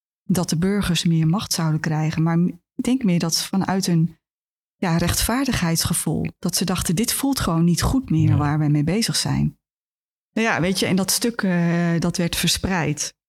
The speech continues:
Speaker 1: En de Staten-Generaal, die hadden een beloning, eh, uitgeloofd van veertienduizend gulden.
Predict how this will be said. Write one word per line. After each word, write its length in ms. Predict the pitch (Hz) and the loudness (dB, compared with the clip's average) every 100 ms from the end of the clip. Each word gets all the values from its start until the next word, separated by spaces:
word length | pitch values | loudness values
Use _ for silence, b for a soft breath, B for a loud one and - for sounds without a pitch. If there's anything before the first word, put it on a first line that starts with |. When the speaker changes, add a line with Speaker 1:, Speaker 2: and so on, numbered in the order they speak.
| _ - | _ -8
Speaker 1:
En 120 | 175 | -2
de 60 | 165 | 0
Staten-Generaal, 800 | - 175 175 - 175 170 180 180 | 0 -2 -2 0 2 2 2 2
die 160 | 151 160 | 2 2
hadden 280 | 156 160 143 | 2 0 2
een 120 | 156 | 2
beloning, 600 | 156 160 190 180 151 151 | 2 2 2 2 2 2
eh, 220 | 151 151 - _ _ _ _ _ _ - | 2 0 -4 _ _ _ _ _ _ -6
uitgeloofd 920 | 165 160 - 165 156 151 156 - _ _ _ _ _ _ | -4 -4 -4 -2 0 0 -2 -6 _ _ _ _ _ _
van 140 | 180 | -2
veertienduizend 960 | - 254 262 202 175 160 156 160 156 - | 0 0 2 2 2 2 0 0 0 0
gulden. 600 | 208 202 175 160 160 | -2 -2 0 0 -2